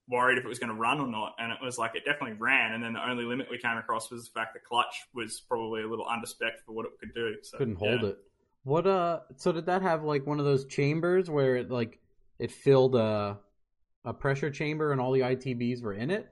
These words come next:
Speaker 2: 'Cause those engines, like, the thro-, the intake manifold ports are, like, three feet
Speaker 1: <laughs>
Speaker 2: apart.
Speaker 1: Three feet apart, yeah. So it,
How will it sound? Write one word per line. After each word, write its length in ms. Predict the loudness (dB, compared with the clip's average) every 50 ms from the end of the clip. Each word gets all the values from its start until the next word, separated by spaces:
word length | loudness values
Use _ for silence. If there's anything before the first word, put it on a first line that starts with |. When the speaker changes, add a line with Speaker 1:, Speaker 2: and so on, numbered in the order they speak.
| _ _ _ _ _
Speaker 2:
'Cause 160 | -8 -4 0
those 200 | 0 0 2 2
engines, 420 | 0 0 0 -2 -2 -2 -2 -2
like, 320 | -2 -2 -2 -4 -6 -10 -18
the 240 | -16 -8 -6 -4 -4
thro-, 340 | -4 -4 -4 -4 -4 -4 -4
the 240 | -4 -2 -2 -2 -2
intake 320 | -2 -2 -2 -2 -4 -4 -2
manifold 560 | -4 -4 -4 -4 -4 -4 -4 -4 -4 -6 -4
ports 320 | -2 0 0 0 -2 -4
are, 320 | -4 -4 -4 -4 -4 -6 -10 _ _ _ _ _ _ _
like, 180 | -6 -6 -6 -6
three 280 | -8 -10 -8 -6 -6
feet 200 | -6 -4 -2 -2
Speaker 1:
<laughs> 60 | 0 2
Speaker 2:
apart. 400 | 2 2 2 0 -4 -8 -12 _ _ _ _ _ _ _ _ _ _
Speaker 1:
Three 180 | -4 -4 -4 2
feet 240 | 6 8 8 8 8
apart, 320 | 8 10 10 10 8 8
yeah. 180 | 6 6 6 4
So 200 | 4 4 6 6
it, 280 | 6 6 6 4 0